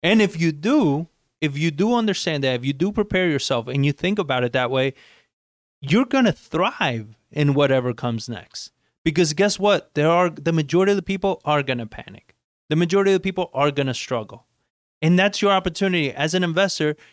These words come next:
you're gonna have a lot of motivated homeowners. That's where you can come in and help out these motivated homeowners, figure out what the next steps are for them. You're gonna be able to pick up real estate. You're gonna be able to do deals. You're gonna be able to help investors.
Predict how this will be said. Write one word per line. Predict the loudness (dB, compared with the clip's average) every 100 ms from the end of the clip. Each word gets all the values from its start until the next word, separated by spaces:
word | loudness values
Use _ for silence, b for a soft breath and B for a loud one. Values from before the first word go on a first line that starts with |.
| -4
you're | 0
gonna | 2
have | 2 0
a |
lot | 0 0 0 0
of | 0
motivated | 0 0 0 -2 -2
homeowners. | -4 -4 -6 -10 -14 -20 _ _ _ _ _ _ _ -4
That's | 0 0 2
where | 0
you | 0
can | 0 0
come | 0 0
in | 0 0 -2
and | -4 0
help | 0 0
out | 0 -2
these | -4 -4
motivated | -2 0 0 0 -2
homeowners, | -2 0 0 -4 -6 b b -2
figure | 2 4
out | 4
what | 2 0
the | -2
next | -2 -2
steps | -2 -2 0
are | 0
for | 0 0
them. | 0 0 -2
You're | -4
gonna | -4 0
be | 0
able | 2
to | 0
pick | 0 -2
up | -2 0
real | 0 2
estate. | 0 -2 -2 -2
You're | -2
gonna | 0 0
be | 2 2
able | 0
to | -4
do | -2 -2
deals. | 0 0 2 0 -2
You're | -2
gonna | -2 0
be | 0
able | 0 -2
to |
help | 0 -2 -4
investors. | -2 -2 0 -4 -4